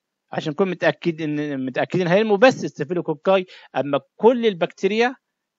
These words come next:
هتموت. تمام؟ مش هتقدر تتحمل high concentration of salt، هيحصل لها killing او inhibition.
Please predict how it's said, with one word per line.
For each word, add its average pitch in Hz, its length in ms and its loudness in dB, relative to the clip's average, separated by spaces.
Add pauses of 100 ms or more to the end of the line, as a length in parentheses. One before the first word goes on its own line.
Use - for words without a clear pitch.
(160)
هتموت. 143 760 -4 (340)
تمام؟ 147 460 -2 (220)
مش 127 120 -10
هتقدر 165 400 -2
تتحمل 151 840 -4 (420)
high 156 140 0 (120)
concentration 156 500 -6
of 139 80 -10
salt، - 600 -4
هيحصل 131 460 -4
لها 156 240 2 (220)
killing 147 280 -2 (140)
او 120 120 -4
inhibition. 123 520 -4